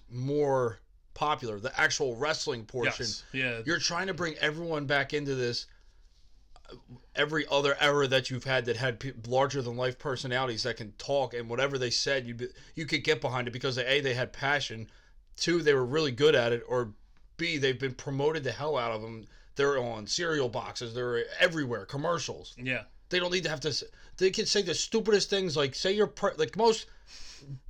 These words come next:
Speaker 1: littlest thing of "say your prayers and eat your vitamins," and that's all they have to say, and they're fucking hugely over.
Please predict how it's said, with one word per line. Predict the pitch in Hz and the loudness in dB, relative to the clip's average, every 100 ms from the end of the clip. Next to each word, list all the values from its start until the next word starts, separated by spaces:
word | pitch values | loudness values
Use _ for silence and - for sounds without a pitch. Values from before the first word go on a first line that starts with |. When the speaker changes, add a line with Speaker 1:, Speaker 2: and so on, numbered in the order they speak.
| - - - | -16 -16 -14
Speaker 1:
littlest | 147 185 254 269 277 - | 2 8 10 10 8 6
thing | 262 247 | 6 6
of | 202 | 2
"say | - 226 | 4 4
your | 233 226 | 6 4
prayers | 220 220 202 | 2 2 2
and | 190 | 2
eat | 196 - | 0 0
your | 185 | 0
vitamins," | 170 180 143 120 113 - - - - - - - - - - - - - - - - | 4 4 2 -2 -6 -10 -16 -20 -20 -20 -20 -20 -20 -20 -20 -20 -20 -20 -20 -18 -6
and | 151 | 0
that's | 185 180 | 2 2
all | |
they | 170 151 | 2 2
have | 151 | -2
to | |
say, | - 147 | -2 0
and | 123 | 2
they're | 147 | 2
fucking | - 156 143 | 2 -2 0
hugely | 113 175 165 147 139 | -6 -4 -2 0 2
over. | 127 104 - | 2 0 -10